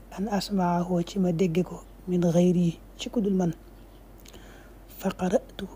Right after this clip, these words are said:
te ma jàng alayhi ci moom suuratu Nisaa, suuratu Nisaa yi, hatta ji'tu ba ma àgg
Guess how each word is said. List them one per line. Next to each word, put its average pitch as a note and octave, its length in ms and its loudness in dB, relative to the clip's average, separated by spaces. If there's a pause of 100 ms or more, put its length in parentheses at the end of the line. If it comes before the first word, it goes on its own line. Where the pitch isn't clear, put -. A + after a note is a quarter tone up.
te G#3 80 0
ma F3+ 140 2
jàng F3+ 320 2
alayhi F3 320 0
ci - 80 -8
moom F3 160 -2
suuratu F#3 340 -2
Nisaa, F3 500 0 (720)
suuratu F#3 320 -2
Nisaa F3 400 0
yi, F#3 100 0
hatta - 500 -4
ji'tu F3+ 420 -4 (120)
ba F3+ 80 0
ma F3+ 140 -2
àgg E3+ 240 0